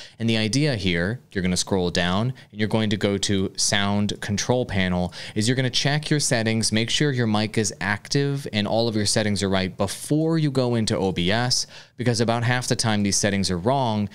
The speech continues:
and O B S doesn't work properly. Great. Now that you are in your sound control panel, that's what this thing is right over here,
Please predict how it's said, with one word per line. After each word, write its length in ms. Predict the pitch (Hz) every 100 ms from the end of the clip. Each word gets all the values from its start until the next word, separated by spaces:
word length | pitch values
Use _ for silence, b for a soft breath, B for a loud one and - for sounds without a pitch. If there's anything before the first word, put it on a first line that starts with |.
| B -
and 100 | 101
O 140 | 101
B 160 | 113 107
S 160 | 104
doesn't 320 | - 87 98
work 240 | 76 87 -
properly. 580 | - 127 127 104 71 - _ b -
Great. 380 | 123 92 - - B B
Now 180 | 113 120
that 120 | 143
you 140 | 147 139
are 100 | 127
in 160 | 123
your 100 | 113
sound 520 | 101 - 107 123 143
control 400 | - 120 - 127
panel, 340 | 120 87 85 92
that's 220 | 95 -
what 180 | 92 90
this 240 | 107 -
thing 300 | - 101 95
is 200 | 92 90
right 200 | 92 92
over 200 | 107 143
here, 440 | 147 104 87 87